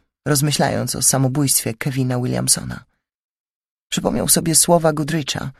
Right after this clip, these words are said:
„Sądzę, że to ja jestem panu potrzebny, Natanie. Przekona się pan, że pewne doświadczenia mogą być bolesne”. Mówił też coś o konieczności przygotowania się. Czego właściwie ten facet od niego chce?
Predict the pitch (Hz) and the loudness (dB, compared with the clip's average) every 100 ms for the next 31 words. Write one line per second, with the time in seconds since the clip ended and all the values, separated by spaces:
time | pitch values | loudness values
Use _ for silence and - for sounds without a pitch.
0 | _ _ _ _ _ _ _ - - 196 | _ _ _ _ _ _ _ 0 6 8
1 | 196 196 175 - 156 170 175 - 151 151 | 8 6 4 2 4 6 6 4 -2 0
2 | 143 143 - 170 104 87 101 - - 65 | -2 2 2 2 2 -2 -4 -6 -8 -10
3 | - _ _ _ _ _ _ - 180 202 | -12 _ _ _ _ _ _ 0 4 6
4 | 175 131 135 143 143 160 175 - - 151 | 6 4 0 2 2 2 -2 -4 0 0
5 | 151 147 139 147 - 147 - 170 160 160 | 0 0 0 2 2 0 2 2 4 4
6 | 143 151 143 139 147 151 131 - - - | 2 2 0 2 2 4 2 0 -4 -14
7 | _ _ _ _ _ _ _ _ _ _ | _ _ _ _ _ _ _ _ _ _
8 | - - 113 - 135 - 143 - 113 - | -10 -6 -4 0 0 0 0 0 -2 -6
9 | - 127 123 - 131 131 - - 131 123 | 0 0 0 0 0 0 -4 -2 -2 0
10 | 123 135 98 65 - 131 - _ _ _ | -2 -2 -4 -6 -8 -10 -16 _ _ _
11 | _ _ _ _ _ _ _ - - 311 | _ _ _ _ _ _ _ -8 -4 -2
12 | 294 - 302 262 220 180 285 294 285 311 | -2 0 -2 0 2 2 0 -2 -6 -8
13 | 330 - - - | -8 -6 -6 -6